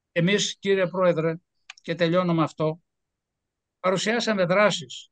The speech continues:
και για τα κέντρα υγείας σε όλο το Λεκανοπαίδιο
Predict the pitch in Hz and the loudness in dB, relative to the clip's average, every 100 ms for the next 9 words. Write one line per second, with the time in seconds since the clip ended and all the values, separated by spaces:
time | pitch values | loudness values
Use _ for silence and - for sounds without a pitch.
0 | _ - 190 226 226 208 208 202 190 170 | _ -2 0 0 -2 -4 -4 -2 -2 0
1 | 202 180 - _ - 247 247 208 175 165 | 0 -2 -6 _ 0 2 4 2 0 -2
2 | 156 143 143 160 170 190 | -4 -4 -2 -2 -2 -6